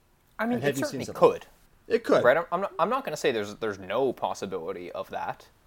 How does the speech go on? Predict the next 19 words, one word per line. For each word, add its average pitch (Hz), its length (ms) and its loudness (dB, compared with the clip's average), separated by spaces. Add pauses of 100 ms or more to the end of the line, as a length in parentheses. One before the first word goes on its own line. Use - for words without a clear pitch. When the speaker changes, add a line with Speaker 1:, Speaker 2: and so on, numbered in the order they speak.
(260)
Speaker 2:
Yeah, 285 200 2
th-, 156 140 -6
Speaker 1:
And 190 100 -4
Speaker 2:
there's, 185 320 8
uh, 185 180 6
there's 170 220 0
a 156 60 6
meaningful 160 380 0
chance, 139 400 -4
I 131 120 -2
think, - 280 -10 (320)
for 117 140 -8
sure. 208 140 4
Speaker 1:
Yeah, 151 240 4
and 170 220 -2
I 180 100 -2
guess 226 200 -2
it's 220 120 -6
always 240 220 -2